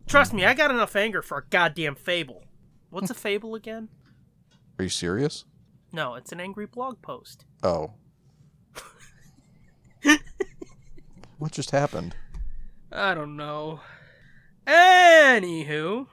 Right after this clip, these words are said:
Speaker 1: thank yous. As per usual, go to at the J Sarge for our opening music,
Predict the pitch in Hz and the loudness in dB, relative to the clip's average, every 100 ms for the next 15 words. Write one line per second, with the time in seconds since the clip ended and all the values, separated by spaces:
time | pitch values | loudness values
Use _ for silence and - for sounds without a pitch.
0 | _ _ _ - 339 359 - - 202 185 | _ _ _ 4 6 6 2 -4 -2 -2
1 | 165 147 131 120 110 117 151 214 220 - | -2 -6 -12 -16 -20 -8 -4 -2 -4 -6
2 | 233 233 240 233 285 190 185 156 143 165 | -2 -2 -2 -6 -8 -8 -8 -8 -6 -4
3 | 208 - 208 185 - 214 - - 240 190 | -6 -6 -10 -10 -4 -4 -4 -6 -6 -4
4 | 247 277 - 170 131 127 127 - _ _ | -4 -4 -6 -6 -6 -10 -18 -20 _ _
5 | _ 180 170 180 208 208 214 202 196 247 | _ -2 0 0 -2 -4 -6 -6 -4 -4
6 | 196 156 | -4 -8